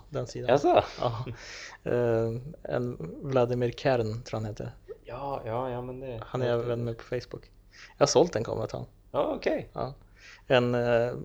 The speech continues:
Speaker 1: en bytt, en, eh, en amat-, rysk sån här amatör, Lubitel, mot en, eh, mot en s-,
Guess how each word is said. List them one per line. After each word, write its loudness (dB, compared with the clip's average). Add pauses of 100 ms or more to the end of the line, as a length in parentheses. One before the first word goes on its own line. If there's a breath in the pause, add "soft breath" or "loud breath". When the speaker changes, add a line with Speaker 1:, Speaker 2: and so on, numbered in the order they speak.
(180)
Speaker 1:
en -2
bytt, -2
en, 2
eh, 0 (460)
en 6
amat-, 4 (100)
rysk -2 (100)
sån -2
här 6
amatör, 4
Lubitel, 0 (360)
mot -2
en, -2
eh, -6 (920)
mot -6
en -6
s-, -14